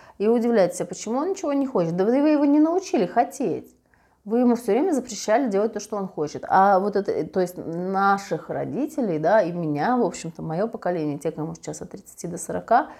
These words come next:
нас тоже запрограммировали так. Нас так, дали нам этот завод, и мы на этом заводе многие поехали. Ну, с жутким неврозом мы поехали на этом заводе.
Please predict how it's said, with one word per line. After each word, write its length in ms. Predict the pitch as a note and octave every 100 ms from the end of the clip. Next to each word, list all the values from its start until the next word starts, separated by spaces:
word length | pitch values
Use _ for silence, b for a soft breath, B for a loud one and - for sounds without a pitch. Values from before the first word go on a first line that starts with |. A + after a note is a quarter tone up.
| B B
нас 220 | - G3+ G#3
тоже 340 | - D4 G3 E3+
запрограммировали 840 | D#3 - F3 F#3+ G#3+ G3+ D3+ D3
так. 420 | D3+ G3 C#3+ - F#3+
Нас 180 | F#3+ A3
так, 200 | F#3+ F#3+
дали 460 | - D3+ E3+ C4 D#4+
нам 220 | A3 E3+
этот 180 | D#3+ E3
завод, 460 | E3 F3+ F3 C3+ -
и 20 |
мы 140 | F3
на 60 | A#3+ B3+
этом 200 | B3+ G3+
заводе 360 | F3+ G#3+ A3+
многие 300 | F#3+ F#3+ G#3
поехали. 520 | G3+ G#3 G#3+ D3+ - B2
Ну, 200 | G#3 F3+
с 80 | F3+
жутким 420 | F#3+ A3 - G3
неврозом 540 | A3 B3+ B3 E3+ C3+ G2
мы 60 |
поехали 480 | - D#3 D3+ D3 -
на 100 | C#3+ A#2
этом 220 | F3 E3
заводе. 380 | D#3 D3+ C#3+